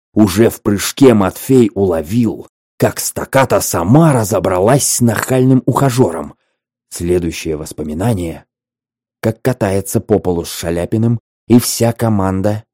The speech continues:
даже девчонки, разнимают их. «Диас, Джаз,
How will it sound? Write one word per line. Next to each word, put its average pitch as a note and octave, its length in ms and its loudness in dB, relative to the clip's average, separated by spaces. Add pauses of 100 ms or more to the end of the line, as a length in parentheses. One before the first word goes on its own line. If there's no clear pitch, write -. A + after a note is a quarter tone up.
(120)
даже - 280 -2
девчонки, G2 680 -6 (360)
разнимают E2 800 -4
их. - 260 -16 (2250)
«Диас, A2 520 2 (180)
Джаз, C3 500 2